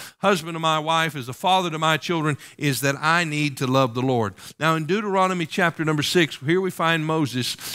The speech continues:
is speaking to the people of Israel. And, uh, he is preparing for his death. And he's brought a new generation. Remember, the old generation died in the wilderness,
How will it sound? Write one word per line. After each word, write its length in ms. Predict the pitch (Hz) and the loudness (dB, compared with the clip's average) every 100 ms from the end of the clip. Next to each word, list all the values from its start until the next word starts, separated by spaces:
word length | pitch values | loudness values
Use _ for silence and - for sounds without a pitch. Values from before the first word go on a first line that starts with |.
| - | -4
is 120 | 143 | -2
speaking 460 | - 180 180 139 135 | 0 2 2 0 -2
to 100 | 143 | -2
the 80 | 123 | 0
people 340 | 156 135 123 | 0 0 -2
of 80 | 123 | 0
Israel. 380 | 120 - 101 92 _ _ _ _ _ _ _ _ _ _ - - - - | 0 0 -6 -6 _ _ _ _ _ _ _ _ _ _ -20 -20 -20 -6
And, 200 | 156 170 | -2 0
uh, 260 | 170 165 165 | 0 -2 -2
he 380 | 139 226 233 | 0 2 2
is 160 | 190 170 | 0 -2
preparing 720 | - 143 180 175 175 202 196 - | -6 -4 0 0 0 -2 -8 -10
for 160 | - | -2
his 220 | 165 208 123 | 2 2 0
death. 420 | 117 95 - - _ _ _ _ - - - - | -2 -2 -6 -18 _ _ _ _ -20 -20 -20 -6
And 180 | 165 165 | -2 0
he's 180 | 190 | 0
brought 280 | 143 180 202 | -2 0 2
a 60 | 180 | 2
new 200 | 196 247 | 0 -2
generation. 680 | 160 226 208 220 202 156 | 0 0 2 2 0 -2
Remember, 340 | 143 160 226 180 | -2 2 2 2
the 120 | 160 | 2
old 240 | 208 269 | 2 2
generation 600 | 170 165 156 156 156 151 | 0 -2 0 0 2 0
died 280 | 139 190 202 | 2 2 2
in 80 | 185 | 0
the 80 | 196 | -4
wilderness, 480 | 247 247 165 127 | 2 2 2 -2